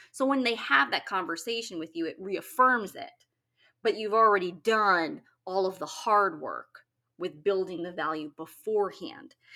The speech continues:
So if you're the kind of person who's like, "Well, I'm wondering why these sales calls aren't working for me," it's because you haven't done the legwork. You haven't built the machine yet. You haven't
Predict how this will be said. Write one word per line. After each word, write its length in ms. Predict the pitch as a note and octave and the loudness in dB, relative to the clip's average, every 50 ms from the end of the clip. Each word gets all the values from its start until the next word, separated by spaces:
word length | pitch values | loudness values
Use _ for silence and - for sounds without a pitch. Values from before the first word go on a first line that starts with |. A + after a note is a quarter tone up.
| - - _ | -20 -20 _
So 560 | - - - G#3 F#3+ F3+ E3+ E3+ E3+ E3+ E3 - _ _ _ _ | -14 -2 2 4 4 6 4 4 0 -2 -4 -8 _ _ _ _
if 160 | G#3 G3+ G3 | -6 -6 -6
you're 340 | G3 G3+ G#3 A#3+ B3 B3+ B3+ | -6 -6 -4 -2 0 0 0
the 80 | A#3+ A#3+ | -2 -2
kind 260 | A#3+ A3+ G#3+ G3+ G3 | 0 0 0 0 0
of 100 | G3 - | -6 -6
person 280 | - G#3 G3+ - G3 | -6 -6 -4 -4 -8
who's 120 | F#3+ F#3 F#3 | -10 -8 -6
like, 180 | F#3 E3+ E3+ E3 | -6 -6 -6 -8
"Well, 540 | E3+ E3+ F#3 G#3 A3 A3 G3+ F3 E3+ E3+ F3 | -8 -4 0 2 4 6 6 6 4 2 0
I'm 200 | F3 F3+ F#3 F#3 | -2 -2 -4 -4
wondering 460 | F#3 F#3 G3 F#3+ G3 F#3+ F#3 F3+ F3 | -4 -4 -2 -4 -6 -6 -6 -8 -4
why 220 | F3 F3 F3 F3 | 0 0 0 0
these 260 | E3+ E3+ E3 D#3+ - | -2 -6 -8 -8 -4
sales 300 | - C#4 C#4+ C4+ C4 B3+ | -2 2 2 2 2 0
calls 320 | - - F#3 F3 E3+ F3 - | -2 -4 -4 -4 -4 -4 -4
aren't 180 | E3 D#3+ - | -6 -6 -4
working 400 | F#3 G#3+ B3 C4 C4 C4 A3 F#3 | 0 0 0 0 0 -4 -12 -14
for 220 | - - E3+ D#3+ D3+ | -10 -6 -6 -4 -4
me," 140 | E3 E3 - - - _ - | -4 -6 -8 -14 -20 _ -18
it's 160 | G3+ - - | -18 -18 -16
because 300 | - - - A#3+ G#3 G3 | -16 -12 -8 -8 -6 -6
you 80 | G3+ | -8
haven't 320 | G3 G3 G3 G3 F#3+ F#3 - | -6 -6 -6 -6 -6 -6 -6
done 140 | F#3 F3 E3 | -6 -6 -6
the 80 | D3+ | -8
legwork. 500 | D3 D#3 D3+ D3 D3+ - - - - _ | -8 -8 -8 -8 -10 -10 -12 -14 -12 _
You 60 | E3+ | -14
haven't 400 | - - - F#3 F#3 G3 F#3 E3 - | -12 -6 -6 -6 -6 -6 -10 -8 -8
built 200 | F3 D3+ - _ | -8 -10 -8 _
the 60 | D#3 | -10
machine 540 | C#3+ C#3+ C#3 - - - E3 D3+ D3 D3 - | -10 -10 -10 -12 -10 -10 -8 -8 -8 -8 -10
yet. 160 | - - - _ | -14 -18 -20 _
You 140 | - E4 - - - - - - | -18 -16 -16 -14 -12 -10 -8 -2
haven't 420 | G3 F#3 F#3+ F#3+ F#3 F#3+ F3 D#3 | 2 2 2 2 0 -4 -6 -8